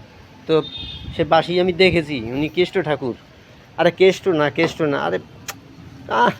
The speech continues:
আপনারা বুঝতেছেন না, কিস-, কেষ্ট না। আরে আমার হইলাম, আমি হইলাম ঢাকার বানু।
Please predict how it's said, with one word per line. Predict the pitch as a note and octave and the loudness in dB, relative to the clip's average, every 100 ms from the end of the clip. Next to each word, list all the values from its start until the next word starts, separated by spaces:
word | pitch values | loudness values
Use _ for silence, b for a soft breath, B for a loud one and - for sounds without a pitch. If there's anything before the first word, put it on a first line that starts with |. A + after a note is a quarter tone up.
| - | -6
আপনারা | C#3+ - F3 F3 | -8 -4 2 2
বুঝতেছেন | C3 C#3 B2+ C3+ C3+ B2 | 0 -4 -2 -2 -2 -4
না, | A2+ G2 | -6 -6
কিস-, | D#3 - - - | -8 -8 -8 -2
কেষ্ট | E3 - | -2 -2
না। | C#3+ B2 G2+ B B B B B | -2 -2 -4 B B B B B
আরে | E3+ | 2
আমার | D3+ D3+ E3 | 2 4 2
হইলাম, | F3 F#3 F#3 | 4 2 2
আমি | D3+ D#3+ E3+ | 2 2 2
হইলাম | F#3 G3 F#3 | 2 0 2
ঢাকার | C#3+ E3+ D#3+ | 2 2 2
বানু। | B2 G#2+ | 0 -4